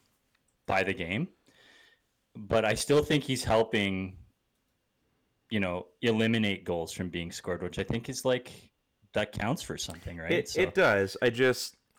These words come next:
Speaker 2: I don't know. I think could, I guess, I guess the big question is, can you afford to not have him in the lineup at all? That's the big question. Is, like, a wins above replacement or a whatever above replacement,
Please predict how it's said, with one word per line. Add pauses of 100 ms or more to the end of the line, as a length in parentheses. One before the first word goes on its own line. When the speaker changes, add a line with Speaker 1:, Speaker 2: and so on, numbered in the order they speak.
Speaker 2:
I
don't
know.
I
think (1080)
could, (200)
I
guess,
I
guess
the
big
question
is,
can
you
afford
to
not
have
him
in
the
lineup (260)
at
all? (720)
That's
the
big
question.
Is, (380)
like,
a
wins
above
replacement
or
a
whatever
above
replacement,